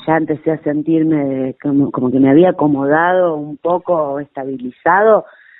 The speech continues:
porque también, bueno, eh, tuvimos una tragedia en la familia, bueno, millones de cosas, lo que le pasa a todo el mundo, que en realidad terminan siendo excusas, ¿no?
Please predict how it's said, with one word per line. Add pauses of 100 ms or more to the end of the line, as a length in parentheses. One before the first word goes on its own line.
(220)
porque
también,
bueno,
eh,
tuvimos
una
tragedia
en
la
familia,
bueno,
millones
de
cosas,
lo
que
le
pasa
a
todo
el
mundo, (640)
que
en
realidad
terminan
siendo
excusas,
¿no?